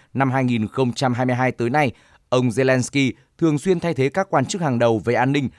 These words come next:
và quốc phòng. Truyền thông Ukraine cho rằng việc ông sa thải Tổng tham mưu trưởng các lực lượng Ukraine Valery Zaluzhny hồi tháng hai năm nay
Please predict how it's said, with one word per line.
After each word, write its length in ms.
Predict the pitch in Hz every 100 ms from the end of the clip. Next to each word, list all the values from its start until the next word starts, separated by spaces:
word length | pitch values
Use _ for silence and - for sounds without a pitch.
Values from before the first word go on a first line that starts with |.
| _
và 200 | 92 135
quốc 260 | 131 - 220
phòng. 220 | - 135 98 _ _ _ _
Truyền 220 | - 170 143
thông 200 | 175 160 165
Ukraine 500 | 151 135 127 135 135
cho 120 | 143
rằng 220 | 120 127 101 - _
việc 260 | 104 143 -
ông 180 | 151 147
sa 160 | 151
thải 240 | 139 135 98
Tổng 280 | - 117
tham 160 | 90 131
mưu 140 | 143
trưởng 260 | 131 160 101 - _ -
các 180 | 196
lực 160 | 170 117
lượng 240 | 117 123 - -
Ukraine 500 | 151 - 131 135 127 - _ -
Valery 440 | 113 135 123 131
Zaluzhny 600 | 117 123 135 180 139 135
hồi 160 | 113 113
tháng 180 | 117 120
hai 100 | 147
năm 160 | 143
nay 200 | 139 139